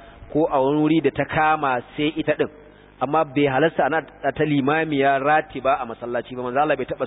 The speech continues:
sa limamiya mace ratiba ba, sahabbai ba su saka ba. Ga kuma malamai a cikin sahabbai su Aisha da Ummu Salama da Hafsa da makamantansu. Amma in ta kama,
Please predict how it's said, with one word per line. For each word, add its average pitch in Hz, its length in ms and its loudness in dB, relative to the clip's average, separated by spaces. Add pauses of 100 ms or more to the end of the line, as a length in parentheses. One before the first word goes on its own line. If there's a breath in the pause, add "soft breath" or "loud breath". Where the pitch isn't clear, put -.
sa 131 180 0 (560 loud breath)
limamiya 139 500 0
mace 131 200 -4
ratiba 120 440 -2
ba, 107 80 -6
sahabbai 127 300 0
ba 143 100 2
su - 100 -8
saka 131 280 0
ba. 95 140 -6 (480 loud breath)
Ga 127 100 2
kuma 156 180 -2
malamai 147 360 2
a 135 60 0
cikin 147 220 -8
sahabbai 131 360 0
su 147 80 -6
Aisha 139 440 0
da 120 200 2 (440 loud breath)
Ummu 151 260 -2
Salama 143 360 2
da 131 100 -2
Hafsa 131 280 -2
da 117 80 -2
makamantansu. 110 680 -6
Amma 131 400 0
in 165 100 -4
ta 165 140 0
kama, 160 340 0